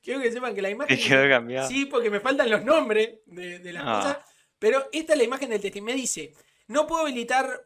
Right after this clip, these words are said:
Speaker 1: pueden habilitar varias resoluciones". Les cuento, eso es Twitch, eso es Twitch. Que a los afiliados no discrimina.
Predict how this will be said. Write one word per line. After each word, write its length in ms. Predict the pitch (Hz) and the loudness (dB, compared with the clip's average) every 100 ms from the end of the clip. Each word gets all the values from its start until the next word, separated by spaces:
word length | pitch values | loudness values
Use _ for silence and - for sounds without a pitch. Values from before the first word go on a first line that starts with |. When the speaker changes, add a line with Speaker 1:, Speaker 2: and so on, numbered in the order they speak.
| - | -6
Speaker 1:
pueden 240 | 285 285 | -4 -2
habilitar 500 | 240 214 202 240 240 | -2 -4 -2 -2 -2
varias 280 | 226 240 226 | -4 -2 -2
resoluciones". 840 | 202 185 170 - 254 262 - - - | -4 -8 -10 -6 -6 -6 -8 -12 -10
Les 220 | 165 160 | -10 -8
cuento, 560 | - 233 190 - 131 _ | 4 6 6 0 -20 _
eso 220 | 233 233 226 | -4 -2 -2
es 180 | 226 | -2
Twitch, 440 | 226 220 - - _ - | -4 -4 -4 -14 _ -14
eso 200 | 180 185 | -12 -12
es 100 | - | -12
Twitch. 260 | 151 143 _ _ _ | -14 -16 _ _ _
Que 100 | - | -4
a 60 | 185 | -2
los 160 | 190 190 | -2 -4
afiliados 560 | 185 180 247 320 247 | -6 -2 6 8 8
no 100 | 180 | 2
discrimina. 680 | 165 - 165 214 226 185 226 | -6 -6 -8 -4 -4 -4 -6